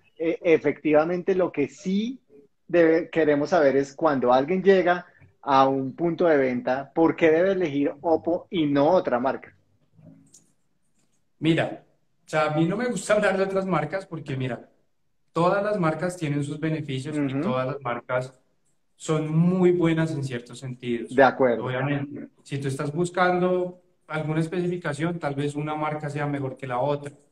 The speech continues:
Speaker 2: ¿sí? Pero lo que vas a encontrar con Oppo, además de sus dos años de garantía en todos sus smart-, smartphones, es que vas a encontrar un equipo hecho a, a tus necesidades.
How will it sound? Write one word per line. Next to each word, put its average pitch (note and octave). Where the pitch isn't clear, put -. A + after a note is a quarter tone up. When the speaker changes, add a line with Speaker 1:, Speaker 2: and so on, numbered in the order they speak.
Speaker 2:
¿sí? -
Pero D#3+
lo D#3
que D#3+
vas D3+
a E3
encontrar E3+
con C3+
Oppo, E3+
además C3+
de B2+
sus A#2+
dos C3+
años D#3+
de F3
garantía C#3
en C#3
todos D#3
sus D#3
smart-, A#2+
smartphones, C3+
es C#3
que D#3
vas E3
a F3+
encontrar E3+
un D3
equipo E3
hecho D#3+
a, -
a E3
tus E3
necesidades. C3